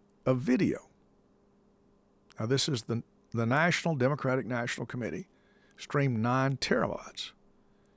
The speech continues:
for the Democratic National Convention, and they were excited about that because they, only way you're gonna talk about that is if that's a big number to them, and so they did.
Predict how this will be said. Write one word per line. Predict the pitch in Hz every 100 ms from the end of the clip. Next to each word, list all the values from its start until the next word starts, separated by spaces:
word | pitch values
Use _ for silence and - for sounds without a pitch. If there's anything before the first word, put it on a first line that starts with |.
| _ _ _ _ _ _
for | - 131
the | 123
Democratic | 131 127 123 110 107
National | 104 101 -
Convention, | - 117 - -
and | - 101
they | 123
were | 127 101 - -
excited | 156 - - 170 151
about | 104 - -
that | - -
because | - 107
they, | 110 107 _ _ _ - - - _ -
only | 190 214
way | 190 160 - -
you're | - 160
gonna | 165 123
talk | - - 185
about | 117 101 104
that | 101 131
is | 107
if | 120
that's | 120 -
a | 113
big | 120 110
number | 135 139 98
to | -
them, | - - - _ _ _ -
and | 110
so | -
they | 117 110
did. | 113 87